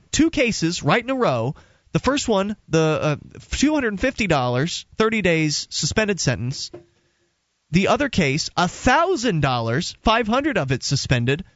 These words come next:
One, the first case, trespass. The second case, a hood in court.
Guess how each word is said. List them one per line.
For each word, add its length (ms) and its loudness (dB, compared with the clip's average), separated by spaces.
One, 360 -2
the 80 -2
first 260 -2
case, 360 -2
trespass. 720 0
The 80 2
second 380 0
case, 420 0
a 60 4
hood 240 0
in 140 0
court. 280 -2